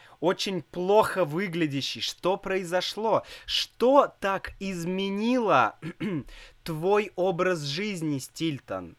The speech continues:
Что изменило? Стильтон сказал, «Я разорился».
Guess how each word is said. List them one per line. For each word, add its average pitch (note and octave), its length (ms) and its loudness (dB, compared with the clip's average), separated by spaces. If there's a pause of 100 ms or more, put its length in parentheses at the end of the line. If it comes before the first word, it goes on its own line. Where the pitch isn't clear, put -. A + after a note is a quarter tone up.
Что - 380 -6
изменило? F3 960 -4 (1080)
Стильтон G#3 640 -6
сказал, D#3+ 480 0
«Я C3 360 0
разорился». D3 960 -2